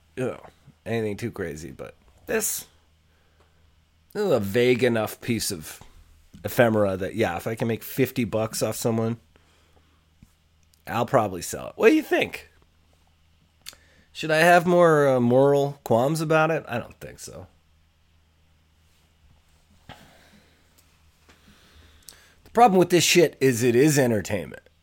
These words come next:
And then people smoke too much pot, let's be real, or have a thing in their brain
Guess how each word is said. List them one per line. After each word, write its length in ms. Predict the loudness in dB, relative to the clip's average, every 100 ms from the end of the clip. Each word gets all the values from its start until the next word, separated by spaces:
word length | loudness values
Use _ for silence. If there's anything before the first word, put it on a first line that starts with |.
| _
And 200 | -2 2
then 140 | 2 2
people 540 | 0 -2 -2 -4 -6
smoke 380 | -12 -4 -2 -2
too 120 | 0
much 300 | 0 0 -2
pot, 400 | -4 0 2 2
let's 220 | 2 0 2
be 180 | 4
real, 640 | 4 4 8 8 8 -2 -12 -20 -20 -20 _ _ _ _ _
or 600 | 6 8 8 4 0 -6 _ _
have 280 | 0 2 2
a 60 | 0
thing 380 | 0 2 4
in 160 | 4 6
their 180 | 4 4
brain 680 | 2 2 2 2 2 0